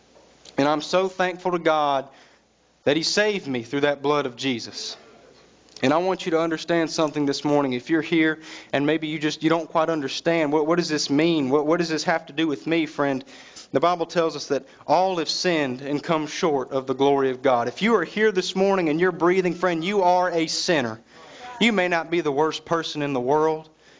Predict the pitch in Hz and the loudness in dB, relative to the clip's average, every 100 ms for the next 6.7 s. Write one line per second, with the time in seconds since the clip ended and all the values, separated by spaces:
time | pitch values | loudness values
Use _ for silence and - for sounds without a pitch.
0 | _ 185 180 165 165 143 - 196 180 180 | _ 2 2 2 0 0 0 -2 0 -2
1 | 175 - 156 143 143 139 139 139 143 143 | -2 -2 -2 -2 -4 -4 0 2 2 0
2 | 135 123 - - 135 131 120 127 120 151 | -4 -8 -12 -4 -2 -2 0 0 0 -2
3 | 143 131 127 156 165 151 - 147 120 131 | -2 -2 0 0 0 -2 0 -2 0 0
4 | 151 139 143 156 156 - 160 - 156 139 | 2 2 0 0 -6 -6 -6 -2 -2 0
5 | 131 120 - 160 160 147 147 143 127 123 | 0 0 2 2 2 0 2 2 -2 -4
6 | 123 - 131 123 123 117 117 | -10 -4 -2 0 0 0 -4